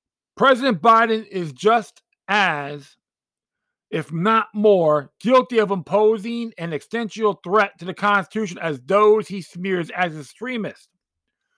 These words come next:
For example, President Biden and members of his administration have waged a campaign to undermine the First Amendment by encouraging companies to suppress the expression of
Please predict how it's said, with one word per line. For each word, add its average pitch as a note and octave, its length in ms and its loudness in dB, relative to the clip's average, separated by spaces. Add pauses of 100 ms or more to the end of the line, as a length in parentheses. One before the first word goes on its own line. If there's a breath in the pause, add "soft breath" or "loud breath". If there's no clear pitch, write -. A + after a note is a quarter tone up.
(380)
For C#4 240 2
example, A#3+ 480 2
President B3 600 0
Biden A#3+ 440 4
and A#3+ 460 -8 (640)
members C4+ 420 0
of C4+ 100 -4
his B3 140 -6
administration A3+ 720 -2
have G3+ 160 -2
waged B3 420 0
a C#4 60 -8
campaign A#3+ 640 -4
to - 200 -4
undermine A#3+ 440 -2
the G#3+ 80 -2
First A#3 300 -2
Amendment A3 280 -4
by G3+ 160 0
encouraging A#3+ 680 -6
companies G#3+ 640 -4
to - 80 -20
suppress G#3+ 440 -4
the B3 80 -10
expression A3 640 -4
of F3 200 -2